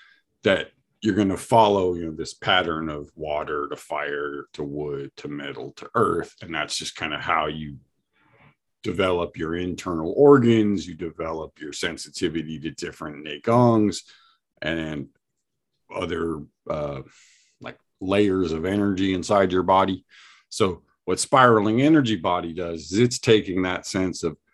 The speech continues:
sinking and dropping and releasing that you did in opening the energy gates, and it's continuing with that to a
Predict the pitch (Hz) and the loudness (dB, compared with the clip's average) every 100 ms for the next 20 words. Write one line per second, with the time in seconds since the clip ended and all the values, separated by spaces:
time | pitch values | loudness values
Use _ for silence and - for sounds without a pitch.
0 | _ _ - - 120 101 110 98 92 82 | _ _ -2 4 6 6 2 2 2 0
1 | 98 101 98 - 95 90 80 80 80 80 | 4 6 4 2 -2 -2 -4 -4 -4 0
2 | 113 113 - 95 85 - 82 80 87 80 | 0 0 -2 -2 -2 -4 -4 0 0 0
3 | 80 - _ _ _ 107 95 98 87 82 | -2 -6 _ _ _ -2 -2 0 2 2
4 | 90 131 135 101 87 85 80 73 - _ | 4 6 6 4 0 -2 -4 -6 -10 _
5 | _ _ _ - 90 87 - - _ _ | _ _ _ -4 -2 -2 -6 -14 _ _
6 | _ 92 - 104 - - 185 175 147 120 | _ -20 -6 -4 0 8 10 10 10 8
7 | 107 95 101 92 87 - 107 95 92 90 | 6 2 0 0 -2 -8 -2 0 2 0
8 | 87 | -2